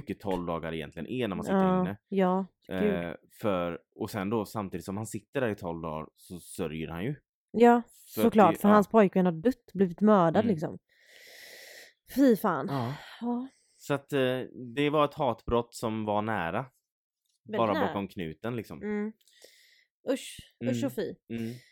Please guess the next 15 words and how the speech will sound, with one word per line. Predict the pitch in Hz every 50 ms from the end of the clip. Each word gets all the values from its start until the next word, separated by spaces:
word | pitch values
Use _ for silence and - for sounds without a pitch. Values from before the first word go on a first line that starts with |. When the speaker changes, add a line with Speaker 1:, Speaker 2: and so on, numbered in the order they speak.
| _ _ _ _ _ -
Speaker 2:
Ehm, | - 220 220 214 214 208 208 208 208 202 202 202 202 196 196 196 196 196 196 196 196 196 180 - _ _ _ -
men, | 208 220 226 226 220 226 226
eh, | 226 226 220 220 220 220 220 220 220 220 220 214
tack | - 285 302 - _ _ - - - - - - - _ _ - -
för | - 233
din | 190 190 185 190
information. | - - 196 185 170 - - 196 185 180 180 165 - - 175 180 185 208 233 247
Speaker 1:
Yes, | 208 - 131 131 - - -
vi | 123 131
lägger | 131 135 135
Speaker 2:
Mm. | 107 120
Speaker 1:
källorna | - - 147 127 117 107 104 104 101 104 101 104 - -
i | - 104 101 98 98 98 95
beskrivningen | 87 85 98 - - - - 104 101 95 87 90 92 92 90 90 92 101 127 156 147
för | _ - - 110 101 95